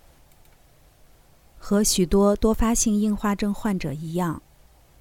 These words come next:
比弗利有血糖过低的症状。摄取更多蛋白质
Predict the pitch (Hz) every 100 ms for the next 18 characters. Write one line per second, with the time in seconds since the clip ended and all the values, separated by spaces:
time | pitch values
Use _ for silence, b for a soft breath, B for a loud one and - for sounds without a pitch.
0 | - 202 - 233 254 226 - 180 196 165
1 | - 160 175 208 208 214 202 170 175 156
2 | 160 143 - _ _ _ _ _ _ -
3 | - - - 226 202 - 156 202 190 196
4 | 202 185 156 151 - - 175 175